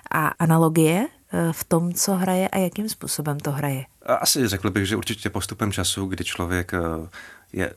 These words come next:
Speaker 2: déle v tomhle oboru a já jsem ještě měl i tu příležitost, že jsem chvíli učil a tím pádem jsem se dostal vlastně do jiný role,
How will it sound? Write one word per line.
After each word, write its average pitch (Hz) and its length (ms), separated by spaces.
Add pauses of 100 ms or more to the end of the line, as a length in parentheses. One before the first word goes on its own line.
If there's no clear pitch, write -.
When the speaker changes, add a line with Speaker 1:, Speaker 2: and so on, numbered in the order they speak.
Speaker 2:
déle 90 300
v - 80
tomhle 92 220
oboru 92 540
a 90 80
já 82 120
jsem 90 200
ještě 87 220
měl 90 160
i 95 40
tu 95 120
příležitost, 95 500
že 98 100
jsem 101 340
chvíli 98 320
učil 90 420
a 95 40
tím 92 200
pádem 87 280
jsem 95 140
se - 100
dostal 92 280
vlastně 92 260
do 92 80
jiný 98 180
role, 95 280